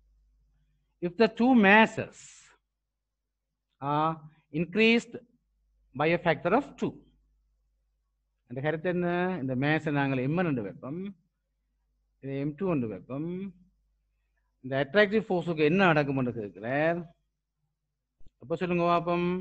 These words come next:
இந்த மேஸை நாங்கள், சரியா, each of the mass நாங்கள் டபுள் ஆக்குறோம், ட்வைஸ் ஆக்கிக்கொள்றோம்.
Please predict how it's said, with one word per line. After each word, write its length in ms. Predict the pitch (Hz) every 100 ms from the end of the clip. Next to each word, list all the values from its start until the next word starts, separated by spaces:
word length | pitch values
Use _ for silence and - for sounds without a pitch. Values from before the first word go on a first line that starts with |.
| 185 - -
இந்த 120 | - 123
மேஸை 280 | 151 185 180 135
நாங்கள், 340 | 120 117 117 123 131 135 127 - _ _ _
சரியா, 260 | - 175 180 185 _ _ 156
each 140 | 226 247
of 60 | 180
the 60 | 156 110
mass 240 | 85 - - _ _ _ _ _ _ _ _ _ 123
நாங்கள் 300 | 123 123 127 143 - _ _ - 113
டபுள் 300 | 156 147 156 117
ஆக்குறோம், 340 | 80 - - _ _ _ _ _ _ _ _ _ _ _ _
ட்வைஸ் 320 | 165 139 117 131
ஆக்கிக்கொள்றோம். 520 | 98 95 - - _